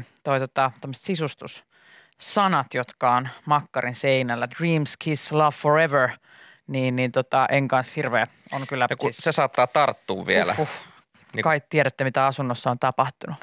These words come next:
Speaker 1: Mitä siellä on tapahtunut? No, sinne on laitettu tämmösiä sisustussanoja,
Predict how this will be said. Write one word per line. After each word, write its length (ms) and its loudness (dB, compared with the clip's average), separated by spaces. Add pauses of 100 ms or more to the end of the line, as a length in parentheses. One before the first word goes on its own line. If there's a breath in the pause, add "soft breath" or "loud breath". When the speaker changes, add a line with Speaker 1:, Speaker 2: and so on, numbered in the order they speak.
(100)
Speaker 1:
Mitä 120 -12
siellä 160 -4
on 180 -2
tapahtunut? 380 -12 (800 soft breath)
No, 120 -2 (2000 loud breath)
sinne 340 2
on 80 6
laitettu 420 0 (100)
tämmösiä 460 -8 (1200 loud breath)
sisustussanoja, 880 -4